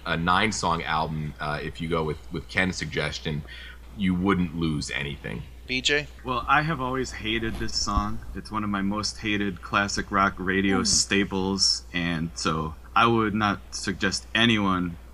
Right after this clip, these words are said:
Speaker 3: cover or listen to this song ever.
Speaker 2: <laughs>
Speaker 3: So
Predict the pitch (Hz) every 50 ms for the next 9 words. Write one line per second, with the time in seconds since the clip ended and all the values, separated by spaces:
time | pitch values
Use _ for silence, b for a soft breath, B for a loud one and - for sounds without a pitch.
0 | - - - 107 101 101 98 95 92 - - 104 104 104 101 101 95 - 101 98
1 | 92 92 95 92 - - - 92 90 87 87 85 69 90 95 87 87 82 85 -
2 | - 90 87 85 80 82